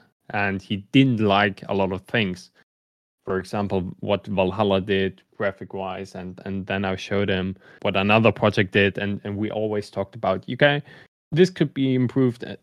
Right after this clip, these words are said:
cetera, et cetera. And so I started one day saying, "Okay, you know, you, you're aware of Murray?" And he was like, "Yeah, that, that rock, right?" And I'm, I'm like, "You know, I'm, I'm the founder of it."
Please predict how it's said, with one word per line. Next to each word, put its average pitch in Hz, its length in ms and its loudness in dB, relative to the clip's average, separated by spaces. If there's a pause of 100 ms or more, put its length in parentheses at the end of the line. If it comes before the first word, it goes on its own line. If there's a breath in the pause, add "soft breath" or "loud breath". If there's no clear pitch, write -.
cetera, 104 340 0
et 98 80 -6
cetera. 98 400 -2
And 120 160 -2
so 117 200 0
I 113 120 2
started 120 480 0
one 120 260 2
day 104 160 2
saying, 110 380 -2
"Okay, 160 240 2
you 127 180 -2
know, 131 220 0 (100)
you, 139 200 -2 (420)
you're 151 260 4
aware 139 340 2
of 123 160 -2
Murray?" 143 360 -2
And 120 200 -4
he 120 120 -6
was 117 220 -2
like, 113 180 -2 (180)
"Yeah, 127 500 8 (800 loud breath)
that, 113 320 -2
that 113 220 -2
rock, 131 260 0
right?" 107 260 0 (180)
And 107 200 -10
I'm, 113 320 -10 (160)
I'm 120 160 -6
like, 113 200 -4 (420)
"You 175 180 2
know, 190 180 8
I'm, 190 380 4
I'm 165 220 4
the 131 80 4
founder 123 440 6
of 117 100 2
it." 127 120 4